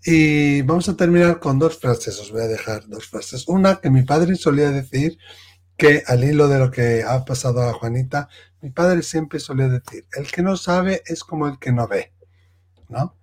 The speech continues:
Y luego hay un refrán de Arantxa Bargo, que nos ha enviado, ya sabéis que vamos a compartir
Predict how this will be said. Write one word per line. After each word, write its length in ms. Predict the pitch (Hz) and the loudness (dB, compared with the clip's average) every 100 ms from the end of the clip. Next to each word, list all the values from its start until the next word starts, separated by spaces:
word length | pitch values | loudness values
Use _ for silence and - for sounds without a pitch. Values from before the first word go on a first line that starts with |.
| _ _ - _ _ | _ _ -20 _ _
Y 100 | 123 | -2
luego 300 | 123 147 165 | 2 4 6
hay 220 | 165 170 | 6 6
un 280 | 170 170 165 | 6 6 4
refrán 600 | 165 165 175 170 165 170 _ | 2 2 2 2 0 -2 _
de 200 | 131 127 | -2 0
Arantxa 440 | 127 151 151 160 | 0 -2 -4 -6
Bargo, 540 | 147 151 151 127 147 - | -4 -4 -2 -2 -2 -4
que 100 | 135 | -8
nos 240 | 117 - | -8 -4
ha 260 | 123 127 120 | -2 -2 -4
enviado, 500 | 120 123 131 127 135 | -4 0 0 0 -2
ya 120 | 127 | -4
sabéis 400 | - 120 135 - | -4 -4 -6 -8
que 300 | - 131 151 - | -6 -6 -6 -8
vamos 400 | 120 127 131 135 | -10 -8 -10 -12
a 60 | |
compartir 560 | 131 123 117 - 143 139 | -8 -6 -6 -8 -10 -10